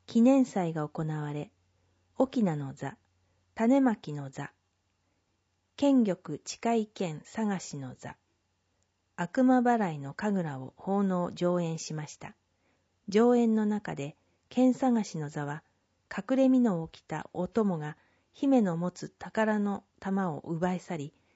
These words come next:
玉を取り返すべく、神様が剣であたりを探すというストーリーで、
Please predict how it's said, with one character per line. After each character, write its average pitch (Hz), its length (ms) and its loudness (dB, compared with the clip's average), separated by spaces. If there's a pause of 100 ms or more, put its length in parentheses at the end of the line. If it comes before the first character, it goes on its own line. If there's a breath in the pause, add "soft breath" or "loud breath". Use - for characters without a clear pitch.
(140)
玉 233 340 2
を 165 80 -2
取 196 220 -2
り 214 60 -6
返 214 220 -2
す - 180 -4
べ 190 140 -4
く、 - 200 -20 (500)
神 254 240 2
様 170 240 -2
が 151 240 -8
剣 226 260 2
で 156 200 -6
あ 214 100 -4
た 214 140 -2
り 160 120 -6
を 143 80 -10
探 190 300 -4
す - 100 -20
と 196 120 -4
い 160 140 -4
う 151 60 -6
ス - 120 -16
ト 170 200 -4
ー - 20 -8
リ 135 180 -10
ー - 20 -20
で、 131 200 -14